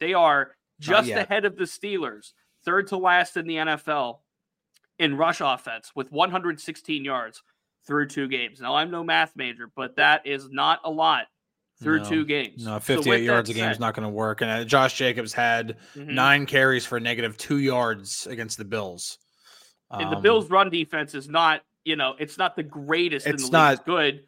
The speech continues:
Speaker 1: but it's
Speaker 2: yeah,
Speaker 1: not the
Speaker 2: it's
Speaker 1: greatest in the league.
Speaker 2: Yeah, it's, uh, th-, there, it's definitely some alarming stuff going on with the Raiders 'cause, y-, you know, whenever I sat down and did my, my game preview for the, for D K Pittsburgh Sports dot com, you know, I'm looking at their offense. I'm looking at all the pieces that they got. You know, they got Josh Jacobs, they got Davante Adams. It's one of those,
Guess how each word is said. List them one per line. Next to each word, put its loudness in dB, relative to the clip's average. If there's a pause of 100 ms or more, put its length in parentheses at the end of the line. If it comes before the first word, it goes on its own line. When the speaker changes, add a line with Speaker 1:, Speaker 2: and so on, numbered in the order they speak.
(140)
Speaker 1:
but 0
it's 2
Speaker 2:
yeah, 6
Speaker 1:
not 0
the -4
Speaker 2:
it's -8
Speaker 1:
greatest -4
in -6
the -14
league. -14 (100)
Speaker 2:
Yeah, -6
it's, -8
uh, -8 (100)
th-, 6
there, 8 (340)
it's -2
definitely 2
some -4
alarming -2
stuff -4
going -6
on -8
with -12
the -8
Raiders -4
'cause, -8
y-, -6
you -8
know, -8
whenever 0
I 4
sat -2
down 0
and -6
did -4
my, -4
my -6
game -6
preview -10
for -12
the, -8
for -10
D -10
K -8
Pittsburgh -12
Sports -8
dot -8
com, -4 (540)
you -10
know, 0
I'm 2
looking 2
at -2
their 0
offense. 4
I'm -2
looking -2
at -4
all 0
the -16
pieces -6
that -10
they -10
got. -10
You -12
know, -16
they -14
got -8
Josh -8
Jacobs, 6
they 0
got -2
Davante -8
Adams. 0
It's -10
one -4
of -2
those, -2